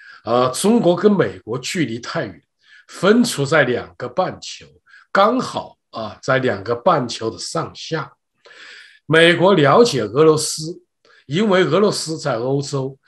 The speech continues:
与欧洲历史的交往啊，非常的频繁。第二个是呢，东西文化差异大，美国对自己不熟悉的东方文化呀，一直很好奇，有神秘感，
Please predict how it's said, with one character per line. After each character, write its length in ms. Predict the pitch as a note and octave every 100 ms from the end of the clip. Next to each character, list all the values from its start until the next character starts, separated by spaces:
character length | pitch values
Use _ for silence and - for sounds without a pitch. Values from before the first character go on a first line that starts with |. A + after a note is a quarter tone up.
| _ -
与 220 | C#3+ E3+
欧 260 | E3+ G#3+ A3
洲 220 | F#3 F#3+
历 240 | B3 A#3+
史 200 | - -
的 80 | -
交 300 | G#2 - E3 G3+
往 200 | F#3 G2
啊， 120 | _ _ _ _ _
非 280 | - D#3+ -
常 200 | - B2
的 60 | G2
频 260 | - E2+ G2
繁。 180 | - - _ _ _ _ _ _ - - -
第 120 | E3+
二 280 | F#3+ A3+ C#3
个 80 | B2
是 220 | - A#2+
呢， 200 | G2+ - _ _ _
东 240 | E3+ G#3+
西 240 | G3+ - F3+
文 300 | C3+ A2 F#3+
化 240 | C#3+ C#3
差 400 | - - D3+ C#3+
异 220 | D#3 D#3 - -
大， 240 | C#3+ - _ _ _ - - - -
美 260 | D#3 F3+
国 260 | F#3 D#3 G3+
对 200 | G3+ F3
自 240 | E3+ C4+
己 140 | D#3+ C#3
不 160 | D3 G3
熟 320 | - A2 F3
悉 180 | - G#3+
的 100 | A#2
东 260 | D#3+ G3
方 160 | C#3 D#3
文 260 | A#2 F2+
化 240 | A2 - B3
呀， 120 | - - _ - - -
一 180 | F#3+
直 160 | D#3+ D#3+
很 180 | A#2 G2
好 280 | - D#3 A2
奇， 440 | - - - _ _ _ _ -
有 220 | D#3+ D3+
神 300 | - - C3
秘 240 | A3 G#3+
感， 220 | - -